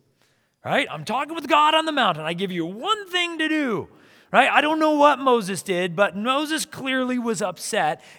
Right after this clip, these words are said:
God was clearly upset. And he's like, and, and did you notice what he said? He said, "How quickly have they turned away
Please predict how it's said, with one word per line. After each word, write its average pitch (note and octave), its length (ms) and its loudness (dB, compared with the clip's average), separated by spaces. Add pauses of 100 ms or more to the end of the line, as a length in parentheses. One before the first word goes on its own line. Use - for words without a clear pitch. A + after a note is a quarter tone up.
(140)
God C#4 440 6
was A3+ 200 -2
clearly F3 440 -4
upset. C#3+ 460 -4 (320)
And A3+ 120 -2
he's G3+ 160 -4
like, A3 260 2 (280)
and, G#3 160 -2
and F#3 140 -6
did G3 160 -8
you B3+ 60 -6
notice C#4+ 280 -2
what C#4 120 -6
he - 20 -4
said? B3+ 160 -2
He G3 140 -4
said, G#3+ 180 -4
"How C4 400 -6
quickly E3+ 720 -12
have C#3+ 220 -12
they D#3+ 100 -10
turned D#3+ 440 -16
away - 500 -20